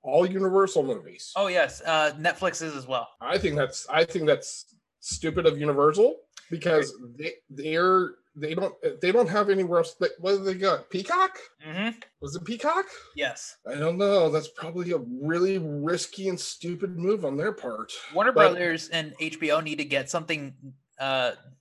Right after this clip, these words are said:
Speaker 2: they need to come to some understanding and fix whatever it is their problem is. Uh, because, one,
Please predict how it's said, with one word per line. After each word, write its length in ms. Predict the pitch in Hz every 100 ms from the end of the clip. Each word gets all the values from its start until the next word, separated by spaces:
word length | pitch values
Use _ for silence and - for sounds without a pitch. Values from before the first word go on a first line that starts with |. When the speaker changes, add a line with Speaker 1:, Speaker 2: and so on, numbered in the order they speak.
| _ _ _ _ _ _
Speaker 2:
they 100 | 175
need 140 | 254 247
to 60 |
come 220 | - 196
to 80 | 185
some 320 | 156 175 165 -
understanding 640 | 165 156 - 151 156 160 -
and 140 | - -
fix 340 | 156 - - _
whatever 380 | 151 139 135 139
it 80 | 131
is 260 | 135 135
their 140 | 135 127
problem 360 | - 131 143
is. 220 | 180 208 - - - _ _
Uh, 340 | 143 139 135 - _ _ _ -
because, 480 | 156 175 170 160 139 _
one, 580 | _ 156 214 208 160 156